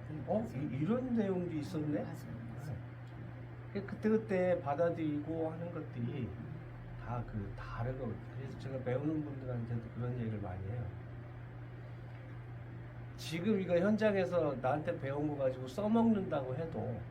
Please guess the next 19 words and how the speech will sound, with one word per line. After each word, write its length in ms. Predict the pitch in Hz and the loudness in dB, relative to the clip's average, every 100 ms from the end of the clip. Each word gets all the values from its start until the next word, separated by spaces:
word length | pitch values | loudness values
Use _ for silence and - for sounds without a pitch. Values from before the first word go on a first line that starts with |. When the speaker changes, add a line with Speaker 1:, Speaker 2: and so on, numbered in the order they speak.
| - - - - - - - - - - - - - - - - - - - - - - | -10 -10 -10 -10 -10 -10 -10 -10 -10 -10 -10 -10 -10 -10 -10 -10 -10 -10 -10 -10 -10 -8
Speaker 2:
한 80 | 160 | -6
십 220 | 151 - - | -6 -6 -8
프로 340 | - 277 269 254 | -4 0 6 6
쓸까 380 | - 240 226 202 | 4 0 4 2
말까다. 440 | 127 117 - - - - - - - - - - | 2 -4 -6 -6 -8 -8 -10 -10 -10 -10 -10 -10
Speaker 1:
십 100 | - - | -10 -10
프로 120 | - - | -8 -8
정도 260 | - - - | -8 -8 -8
쓰죠. 420 | - - - - - - - | -8 -8 -8 -8 -8 -8 -2
Speaker 2:
근데 380 | 151 151 175 170 | 2 4 4 4
Speaker 1:
음, 260 | - - - - | 0 -6 -8 -6
Speaker 2:
그만큼 460 | 147 165 190 190 | 4 6 6 4
Speaker 1:
연습해야지. 240 | 170 165 151 | 2 0 0
Speaker 2:
본인이 320 | 147 160 160 | 2 4 4
노력을 500 | 131 139 165 156 156 | 4 4 4 4 2
하고 280 | 165 170 175 | 0 -2 -2
제대로 460 | - 139 147 151 | -2 0 2 2
입력을 480 | 147 127 135 135 131 | 0 0 -2 -2 -2
시켜놓으면 800 | 127 - 196 190 127 120 185 117 | -6 -6 -4 -2 -2 -2 -2 -4